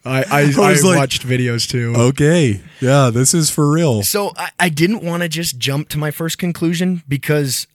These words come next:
Speaker 1: I've learned usually not to trust my first opinion. And so the first time I heard the album,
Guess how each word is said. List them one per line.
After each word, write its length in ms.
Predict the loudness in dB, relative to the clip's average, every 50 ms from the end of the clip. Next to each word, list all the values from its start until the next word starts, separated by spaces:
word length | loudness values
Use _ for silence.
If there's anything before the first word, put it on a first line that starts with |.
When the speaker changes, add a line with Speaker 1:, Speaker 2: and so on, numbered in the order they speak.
| _ -4
Speaker 1:
I've 180 | -4 -4 -2 -2
learned 640 | -2 0 0 2 0 0 -2 -4 -6 -12 -20 -20 _
usually 420 | -6 -4 -2 -2 -2 -4 -6 -6
not 260 | -6 -6 -8 -8 -10
to 80 | -12 -12
trust 400 | -10 -8 -8 -6 -6 -8 -8 -8
my 120 | -8 -8
first 300 | -6 -6 -6 -8 -8 -8
opinion. 480 | -8 -6 -4 -4 -4 -4 -4 -4 -6 -8 _ _ _ _ _
And 160 | -6 -6 -4 -2
so 420 | -2 0 0 0 0 -2 -4 -6 _ _ _ _ -6
the 80 | -6 -6
first 600 | -6 -8 -12 -4 -2 0 0 0 0 -2 -4 -4
time 240 | -4 -4 -2 -2 -2
I 60 | -2
heard 180 | -2 -2 -2 0
the 120 | -2 -2
album, 420 | -2 -2 -2 -2 -2 -2 -4 -4